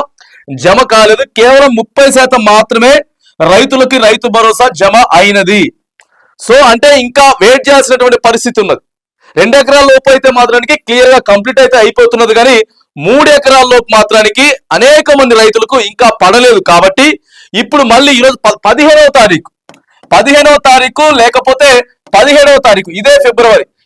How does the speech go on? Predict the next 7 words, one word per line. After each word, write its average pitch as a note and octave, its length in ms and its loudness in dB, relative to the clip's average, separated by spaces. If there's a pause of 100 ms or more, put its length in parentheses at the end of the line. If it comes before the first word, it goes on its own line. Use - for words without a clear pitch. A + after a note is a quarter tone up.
(120)
ఇది G3 180 -6
శనివారం, C4+ 480 2 (520)
ఆ - 100 4
తర్వాత C4+ 320 2 (120)
పదహారు C4+ 460 2 (140)
ఆదివారం C4 460 0
హాలిడే C4 280 2